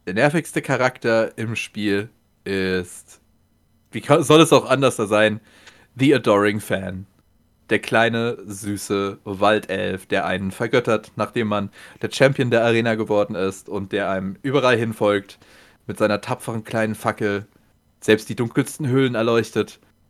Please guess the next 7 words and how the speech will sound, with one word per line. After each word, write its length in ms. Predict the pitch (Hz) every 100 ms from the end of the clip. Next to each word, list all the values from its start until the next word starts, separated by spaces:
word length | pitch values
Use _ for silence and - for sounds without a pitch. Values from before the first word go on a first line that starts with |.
| _ -
und 460 | 107 101 95 -
der 400 | 107 104 101 101 - _ _ _ -
selber 440 | - 135 160 120
auch 140 | 143
so 140 | - 131
tapfer 420 | - 151 - 135
ist 460 | 127 120 - -